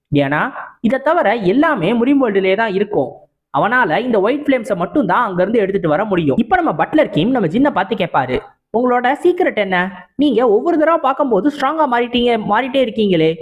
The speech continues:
இதுக்கு ஏதாவது சீ-, சீக்ரெட் இருக்கா?" அப்படின்னு சொல்லி கேட்பாரு. உடனே நம்ம ஜின்னு, "சீக்ரெட்டா? ஒரு டிமென்ஷியால இருக்கிற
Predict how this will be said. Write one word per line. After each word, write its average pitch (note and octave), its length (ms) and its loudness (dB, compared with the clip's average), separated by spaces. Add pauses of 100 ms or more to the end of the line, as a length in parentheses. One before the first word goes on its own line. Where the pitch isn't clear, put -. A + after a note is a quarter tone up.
(180)
இதுக்கு G3+ 260 0
ஏதாவது D4+ 240 2
சீ-, D4 260 2
சீக்ரெட் D#4 320 0
இருக்கா?" F3+ 240 0
அப்படின்னு E3+ 300 -2
சொல்லி D#3+ 140 0
கேட்பாரு. D#3 420 -2 (360)
உடனே B3+ 200 0
நம்ம B3 160 2
ஜின்னு, E3+ 380 2 (460)
"சீக்ரெட்டா? D#3+ 540 0 (800)
ஒரு B3+ 180 0
டிமென்ஷியால D4+ 640 2
இருக்கிற D3+ 280 0